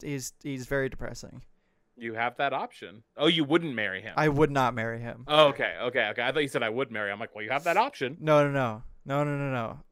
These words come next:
Speaker 1: I see, I love his music, but it's very depressing. It's
Speaker 2: Okay.
Speaker 1: depressing
Speaker 2: Fair.
Speaker 1: music. And,
Speaker 2: Fair.
Speaker 1: and I need a healthy
Speaker 2: Maybe he's not,
Speaker 1: environment.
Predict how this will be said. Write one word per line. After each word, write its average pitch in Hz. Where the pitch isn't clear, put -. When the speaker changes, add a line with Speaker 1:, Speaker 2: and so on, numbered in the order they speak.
Speaker 1:
I 151
see, 147
I 135
love 135
his 147
music, 143
but 123
it's 123
very 123
depressing. -
It's 127
Speaker 2:
Okay. 123
Speaker 1:
depressing 127
Speaker 2:
Fair. 131
Speaker 1:
music. 110
And, 139
Speaker 2:
Fair. 107
Speaker 1:
and 135
I 131
need 127
a 123
healthy 120
Speaker 2:
Maybe 294
he's 339
not, -
Speaker 1:
environment. -